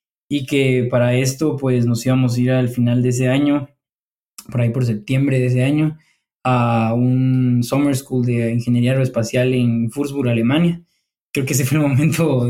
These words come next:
que, de las cosas que más recuerdo, porque fue una noticia que nos dio en ese momento y todos nos morimos de la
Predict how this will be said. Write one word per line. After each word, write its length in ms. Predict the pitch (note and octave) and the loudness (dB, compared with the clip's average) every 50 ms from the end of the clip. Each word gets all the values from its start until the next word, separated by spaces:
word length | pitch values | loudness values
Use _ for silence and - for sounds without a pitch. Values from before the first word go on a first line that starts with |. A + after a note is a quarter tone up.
| A#2+ - | -4 -4
que, 180 | - C#3 C3+ C3 | -4 -2 -2 0
de 100 | B2+ C3 | 0 0
las 120 | C3 B2+ | -2 -2
cosas 220 | A#2+ - C3+ C#3+ C#3+ | -4 -4 -6 -8 -4
que 100 | - C3+ | -2 -2
más 180 | C3 C3 C3+ | 0 0 0
recuerdo, 280 | C#3 B2+ C3 D3 D3+ D#3+ | -2 -2 -2 -2 -2 -2
porque 220 | D3 C#3+ C3 B2+ | -2 -4 -4 -6
fue 140 | A#2+ C3 C#3 | -6 -4 -4
una 400 | C3+ C3+ C3+ B2+ A#2 B2 - _ _ _ _ _ _ - | -2 -2 0 -2 -2 -4 -10 _ _ _ _ _ _ -4
noticia 420 | D3+ D3 B2+ - D3+ C3+ C#3+ B2+ | -2 -2 -2 -2 -2 -2 -2 -2
que 100 | - C#3 | -2 0
nos 160 | B2+ A#2+ A#2+ | 0 0 0
dio 100 | A#2+ B2 | 0 0
en 80 | C3 C#3 | 0 0
ese 140 | C3+ C3 C#3+ | -2 -2 0
momento 600 | C3 A#2+ A#2 B2 B2+ B2+ D3 C#3+ - - D3+ C3+ | 0 0 0 0 0 0 -2 -4 -4 -2 -2 0
y 240 | A#2+ A#2 G#2+ G#2+ - _ _ _ _ _ _ _ _ _ _ _ _ _ _ _ _ _ _ | 0 -2 -4 -8 -14 _ _ _ _ _ _ _ _ _ _ _ _ _ _ _ _ _ _
todos 220 | - C#3+ C3+ C3+ C#3 | -8 -6 -4 -4 -4
nos 80 | C#3 | -4
morimos 280 | C3+ C3 B2+ B2 C3 C3+ | -2 -4 -4 -4 -4 -6
de 60 | C3 | -6
la 140 | C3 B2+ B2 | -6 -8 -8